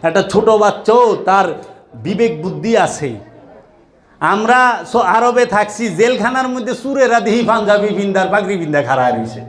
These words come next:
আরে, কয় কি রে চুর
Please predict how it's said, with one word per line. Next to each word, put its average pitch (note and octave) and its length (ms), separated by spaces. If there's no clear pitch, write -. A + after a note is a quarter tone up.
আরে, G#3+ 240
কয় A3 120
কি A3 140
রে G#3+ 120
চুর F3 560